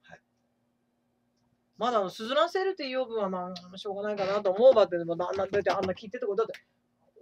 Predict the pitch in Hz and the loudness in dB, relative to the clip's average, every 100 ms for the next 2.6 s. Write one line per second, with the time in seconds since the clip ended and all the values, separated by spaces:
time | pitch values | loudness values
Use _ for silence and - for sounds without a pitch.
0 | 190 - 214 208 202 240 269 294 294 311 | -12 -10 -8 -8 -6 -6 -6 -6 -8 -2
1 | 254 185 254 254 185 220 262 294 196 202 | -2 0 -2 -2 -2 -4 -2 -2 -4 -4
2 | 247 349 403 - 403 | -4 -4 -6 -8 -6